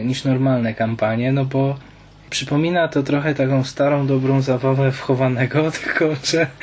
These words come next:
e, na speedzie, można powiedzieć, no bo mamy do dyspozycji właśnie w przypadku różnych tych, za każdym razem się spawnujemy jako inny zombie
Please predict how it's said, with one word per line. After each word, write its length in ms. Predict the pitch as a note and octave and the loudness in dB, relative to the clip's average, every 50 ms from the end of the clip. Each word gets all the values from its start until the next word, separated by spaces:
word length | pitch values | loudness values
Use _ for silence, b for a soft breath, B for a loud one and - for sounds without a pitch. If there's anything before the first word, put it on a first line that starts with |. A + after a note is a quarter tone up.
| B B B B B B B | B B B B B B B
e, 280 | C3+ C3 C#3 C#3 C#3+ D3 D3 D3 C#3 C#3+ C#3 C3+ B B B B | 0 2 2 2 2 2 0 0 -2 -2 -4 -8 B B B B
na 140 | C#3+ D3 C#3+ | 0 0 0
speedzie, 680 | C3+ - - - - G3+ F3+ D3+ C3+ B2+ A#2+ A#2 A2+ A2 | 0 0 -4 -2 0 0 0 2 2 2 2 0 0 -2
można 420 | A2 A2+ A#2 A#2 A#2 A#2+ A#2 A2+ | -2 -2 -2 -2 0 -2 -2 -2
powiedzieć, 560 | A#2 A#2+ A#2+ A#2 A#2 A#2 A2+ A#2 A#2 A#2 - | -2 0 0 2 2 0 0 -2 -4 -2 0
no 100 | C3+ C3+ | 0 0
bo 140 | C3+ C#3+ C#3+ | 2 2 2
mamy 360 | D3 D#3 E3 D#3+ D3+ D3 C#3+ | 2 2 2 2 2 2 2
do 140 | C3+ C#3 C3+ | 2 2 0
dyspozycji 680 | C3 C3+ C3 - - - A#2+ A#2 B2 A#2+ A#2 - B2+ A#2+ | 0 0 -2 -2 -2 -4 -2 -2 -2 -4 -4 -4 -6 -4
właśnie 420 | A#2 A#2 A#2 A2+ - - A#2+ A2+ | -2 -2 -2 -2 -4 -4 -6 -6
w 40 | - | -6
przypadku 560 | - - - - A#2 A#2 A2+ - - A#2 A#2+ | -8 -12 -6 -2 -2 -2 -2 -2 -2 0 2
różnych 420 | B2 B2+ B2 A#2 A#2 A2+ G#2+ G#2 - | 4 4 2 2 0 -2 -2 -4 -4
tych, 260 | - A2+ G#2 - - - B B B B B B B | -4 -4 -4 -4 -8 -16 B B B B B B B
za 100 | - C3 | -2 0
każdym 360 | - F3+ F#3 F#3 F3+ E3+ D#3+ | 0 0 -2 -2 -2 -2 -2
razem 280 | D#3+ E3 E3 F3 E3+ D#3 | -2 -2 -2 -4 -4 -4
się 140 | - - C3+ | -6 -10 -10
spawnujemy 680 | - - D3 C#3+ C#3 C#3 C#3 C#3 C#3 C#3+ D3 D3 C#3+ | -6 -4 -2 -2 -2 -2 -2 0 0 0 0 0 0
jako 240 | C3+ C3 C3+ C3+ C3+ | -2 -2 -2 0 0
inny 280 | C3+ C3+ C3+ C3+ C3 | 2 2 2 2 2
zombie 440 | B2+ B2+ G#2 F#2+ F#2+ F2+ G2 G#2 | 0 0 -2 -4 -4 -10 -10 -10